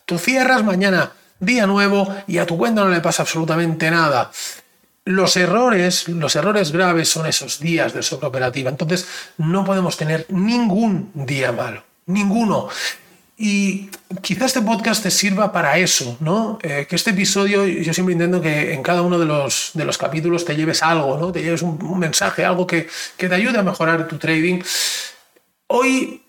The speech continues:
diría que me gustaría que te quedaras con, con esto, ¿no? Con decir, no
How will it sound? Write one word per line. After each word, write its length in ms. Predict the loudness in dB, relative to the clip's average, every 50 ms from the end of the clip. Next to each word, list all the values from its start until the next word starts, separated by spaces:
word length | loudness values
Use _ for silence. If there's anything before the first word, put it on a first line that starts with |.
| _ _
diría 480 | -6 -2 0 0 2 2 2 2 2
que 540 | 2 0 0 2 2 2 2 2 0 -2 -4 -6
me 140 | -4 -2 -2
gustaría 360 | -2 0 0 0 0 0 0
que 80 | 0 0
te 80 | 0
quedaras 400 | 0 2 2 2 2 2 2 0
con, 720 | 0 0 0 0 0 0 0 -2 -2 -4 -6 -8 -10 -12 -8 -6
con 180 | -4 -2 0
esto, 240 | 0 0 0 -2 -2
¿no? 180 | -2 -2 -2 -2
Con 200 | -2 -2 -2 -2
decir, 500 | -4 -4 -4 -2 -2 -2 -4 -6 -10 -14 _ _ _ _ _ _
no 480 | -4 -2 0 0 0 0 -2 -4 -6